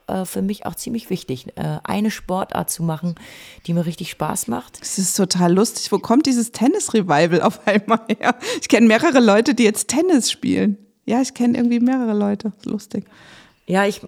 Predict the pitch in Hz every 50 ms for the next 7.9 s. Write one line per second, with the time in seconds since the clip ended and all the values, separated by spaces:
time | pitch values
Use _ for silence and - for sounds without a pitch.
0 | - - - 175 - - - 226 240 226 233 - 202 202 196 - - - 190 190
1 | 208 214 208 196 208 233 240 214 226 226 240 247 254 262 254 - - 190 185 -
2 | - 185 185 185 180 - - 180 - - 190 196 196 208 214 214 214 - - 185
3 | 180 185 180 - - 175 170 170 170 165 160 - - - - - - - - -
4 | - _ _ _ - 165 170 170 170 160 160 160 160 160 160 160 160 156 - -
5 | _ - - 180 208 202 - - - - 185 214 196 185 185 180 180 - 165 -
6 | - 170 170 165 156 147 170 160 190 226 247 202 202 190 190 175 196 190 - -
7 | 185 185 196 - - 185 165 135 165 180 190 214 240 240 240 262 262